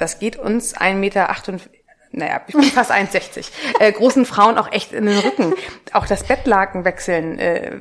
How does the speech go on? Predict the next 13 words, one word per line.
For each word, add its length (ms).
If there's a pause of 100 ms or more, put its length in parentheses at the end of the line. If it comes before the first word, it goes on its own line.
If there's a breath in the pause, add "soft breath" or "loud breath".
(240)
habe 220
ich 80
hier 140
abgegeben. 640
Das 100
mache 160
ich 140
nicht 160
mehr. 340
Es 280 (160)
ist 140
irre 280
anstrengend. 640